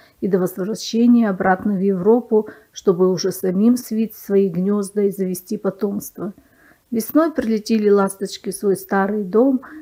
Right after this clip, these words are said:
и сразу начали строить новое гнездо. Ласточка-мама отложила ярко пятнистые яйца в свое новое гнездышко.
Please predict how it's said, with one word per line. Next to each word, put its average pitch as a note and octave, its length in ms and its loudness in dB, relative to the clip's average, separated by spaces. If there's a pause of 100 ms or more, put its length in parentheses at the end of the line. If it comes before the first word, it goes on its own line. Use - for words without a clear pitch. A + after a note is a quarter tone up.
и A3+ 60 -6
сразу D4 460 0
начали C4 440 6
строить G3+ 480 4
новое G3+ 400 4
гнездо. F#3 680 0 (380)
Ласточка-мама G#3+ 1040 2
отложила G#3 480 2
ярко C4 440 2
пятнистые G#3+ 680 0
яйца B3 440 2
в - 20 0
свое A3+ 340 2
новое A3 400 4
гнездышко. G3 800 -2